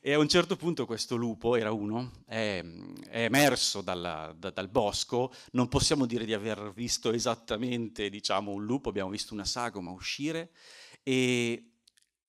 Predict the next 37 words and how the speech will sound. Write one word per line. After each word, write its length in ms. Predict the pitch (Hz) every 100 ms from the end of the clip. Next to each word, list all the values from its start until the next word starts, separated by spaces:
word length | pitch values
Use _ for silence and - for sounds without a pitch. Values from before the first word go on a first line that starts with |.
| _ -
lì 140 | 127
c'è 120 | 104 101
stato 220 | 107 104
un 80 | 101
momento 300 | 98 95 -
di 80 |
grande 260 | 101 98 90
tensione, 500 | 95 92 - 120 104
almeno, 400 | 90 101 101 98
almeno 280 | 87 98 101
per 160 | 95
noi. 400 | 101 107 95 90
Massimo 420 | 90 95 107 - 104
era 120 | 95
abituato 420 | 92 127 147 120
a 40 |
queste 280 | 98 92 107
cose. 340 | 98 90 90 - - - - - - - - - _
Però 320 | - 139 98 - - -
il 120 | 127
lupo, 420 | 123 117 107 -
appena 840 | 120 110 _ - 160 127 104 90 101
ha 80 |
sentito, 800 | 95 - 107 104 123 107 101 92
ha 60 | 87
percepito, 800 | 104 95 - - 180 151 110 92
ha 20 |
riconosciuto 960 | 104 117 123 120 202 208 - 110 92 -
il, 440 | 135 131 127 107 95 -
l'odore 340 | 135 117 127 131
dell'uomo, 760 | 117 120 95 80 85 85 85 _ _ _
si 180 | - -
è 40 | 95
girato 580 | 98 90 78 - 90 -
ed 180 | 117 95
è 40 |
scappato 800 | - 87 82 - 80 80 85 80